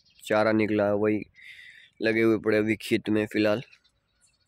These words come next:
अभी खेत की निराई गुड़ाई होगी, फिर उसके बाद एसएसपी, एसएसपी बोएंगे। उसके बाद में सब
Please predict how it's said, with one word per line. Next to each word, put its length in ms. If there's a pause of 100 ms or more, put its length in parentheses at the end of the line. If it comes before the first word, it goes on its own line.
(1900)
अभी 420
खेत 260
की 380
निराई 360
गुड़ाई 320
होगी, 300 (400)
फिर 100
उसके 280
बाद 260
एसएसपी, 680 (1400)
एसएसपी 840
बोएंगे। 600
उसके 240
बाद 320
में 160
सब 540